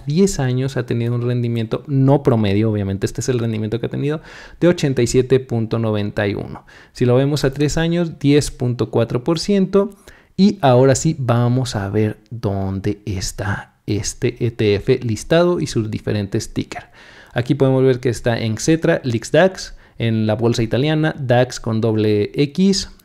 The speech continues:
Y si lo vemos aquí en la Bolsa Mexicana de Valores con dax N. Eh, lo vas a encontrar también como dax, a lo mejor en tu broker. Entonces, algo ahí a tomar en cuenta. Aquí podemos ver en los países donde está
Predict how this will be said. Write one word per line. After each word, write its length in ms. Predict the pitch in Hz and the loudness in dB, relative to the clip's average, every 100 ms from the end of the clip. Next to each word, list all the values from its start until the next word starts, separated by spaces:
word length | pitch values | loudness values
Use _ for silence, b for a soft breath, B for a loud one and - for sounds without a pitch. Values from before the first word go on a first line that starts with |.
| _ | _
Y 160 | 175 185 | 0 0
si 140 | - | 2
lo 120 | 120 | 2
vemos 300 | 117 131 127 | 2 0 -2
aquí 240 | 135 151 156 | -2 -2 -2
en 200 | 135 113 | -2 0
la 80 | 110 | 2
Bolsa 340 | 127 147 - | 2 2 0
Mexicana 460 | 113 107 - 120 120 | -4 -4 -4 -2 0
de 60 | |
Valores 580 | 120 135 147 151 160 - | 0 0 0 0 -2 -8
con 340 | - 156 165 - | -4 -2 -2 -4
dax 500 | 127 127 135 - - | 0 2 2 -4 -4
N. 360 | 120 110 95 - B B B | -2 0 -2 -10 B B B
Eh, 320 | 113 120 120 156 | -2 0 0 -2
lo 100 | 131 | -2
vas 140 | 135 | -2
a 40 | 147 | -2
encontrar 260 | 123 127 | -4 -4
también 260 | 123 120 117 | -4 -4 -4
como 220 | 113 113 | -4 -2
dax, 320 | 131 165 - | -2 -2 -4
a 60 | 113 | -8
lo 100 | 110 | -6
mejor 260 | 107 120 | -6 -4
en 100 | 113 | -4
tu 80 | 113 | -2
broker. 440 | 143 170 170 196 196 B B - | -2 -2 -2 -6 -6 B B -4
Entonces, 560 | 139 139 143 143 143 - | -4 0 0 0 -4 -2
algo 400 | 135 135 139 139 | 2 4 2 0
ahí 340 | 120 110 113 - | 0 0 -2 -4
a 160 | 110 | -6
tomar 340 | - 101 98 95 | -4 -4 -2 -4
en 120 | 90 | -6
cuenta. 460 | - 85 85 - - - | -8 -8 -10 -16 -16 -8
Aquí 240 | 123 143 | -4 -2
podemos 360 | 131 123 120 120 | 0 0 0 2
ver 200 | 139 139 | 2 0
en 220 | 139 117 | -2 2
los 180 | 131 170 | 2 0
países 420 | - 117 107 117 | -2 -4 -4 -6
donde 280 | 113 101 98 | -6 -6 -8
está 520 | - - 113 - _ | -10 -6 -6 -6 _